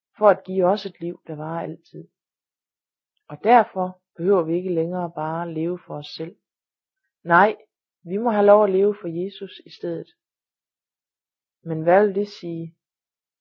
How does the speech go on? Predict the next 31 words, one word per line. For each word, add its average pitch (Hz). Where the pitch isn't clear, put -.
Nøgleordet 175
er 160
kærlighed. 160
Det, 240
at 226
Jesus 202
Kristus 196
elsker 196
os 185
så 220
meget, 185
at 180
han 180
vil 170
give 214
os 220
sit -
virkelige 180
liv, 180
i 170
stedet 190
for 165
vort 170
egocentrerede 165
liv, 170
det 262
afføder 214
en 165
kærlighed 180
til -
ham 170